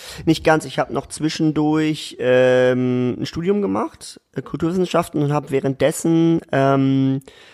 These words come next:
ganz viel frei gearbeitet, Stage Management gemacht, hab auch ein bisschen so pro-, an Projekten gearbeitet. Ich war zweimal in Folge, glaub ich, beim Sommerfestival auf Kampnagel.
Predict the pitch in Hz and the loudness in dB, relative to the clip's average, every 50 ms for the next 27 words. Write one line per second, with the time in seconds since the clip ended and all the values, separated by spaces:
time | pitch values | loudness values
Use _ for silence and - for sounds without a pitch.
0 | - _ - - 135 131 - 131 120 - - - 120 127 135 196 190 175 - - | -20 _ -4 -2 -2 -2 -2 -6 -8 -6 -2 0 2 4 4 4 4 2 2 2
1 | 170 180 190 190 - - 180 185 180 - - - 147 147 147 - - 151 147 151 | 0 0 0 -2 -2 0 -2 -2 -2 -4 -2 0 0 0 0 0 0 2 2 2
2 | 147 - - 147 147 147 - 147 139 143 139 147 151 - - 156 - - - - | 0 0 0 0 0 0 0 -2 0 2 0 0 0 -2 -8 -10 -8 -8 -10 -10
3 | - - 139 - - - 131 131 127 123 127 123 123 123 127 127 127 127 127 - | -6 -8 -6 -6 -2 0 0 0 0 0 -2 0 0 2 2 0 0 -2 -4 -8
4 | - - - - - - - - - - - - 127 - - 131 131 139 156 - | -20 -20 -20 -20 -20 -20 -16 -14 -12 -8 -6 -6 -4 -2 0 2 2 2 2 2
5 | - 160 160 160 - 143 151 151 147 135 131 139 - - 131 135 131 131 127 127 | 0 0 2 2 4 4 4 4 2 0 -2 -6 -8 -2 2 2 4 4 4 4
6 | 127 127 127 131 127 - - - - - 156 147 135 131 135 131 135 135 135 135 | 2 2 2 0 -2 -4 -10 -14 -12 -12 -8 -4 -2 -2 0 0 0 0 0 0
7 | 127 - - 135 - - - - - 131 131 131 131 135 139 131 - 127 - - | -2 -4 -6 -8 -8 -8 -8 -4 -2 0 2 2 4 4 4 2 0 -2 -2 2
8 | 131 135 135 135 131 131 135 127 131 - - - 117 120 117 120 127 127 135 135 | 2 4 4 2 2 0 0 0 0 -2 -2 0 0 0 0 2 2 2 2 2
9 | 143 - - 135 - - - - 135 135 135 - - - - - - - 175 - | 0 0 -2 -4 -4 -4 -8 -4 0 0 0 0 -2 -4 -10 -6 -2 -2 -2 -2
10 | - - 170 170 170 165 170 165 165 165 170 170 | 0 0 2 2 2 2 2 2 2 4 2 2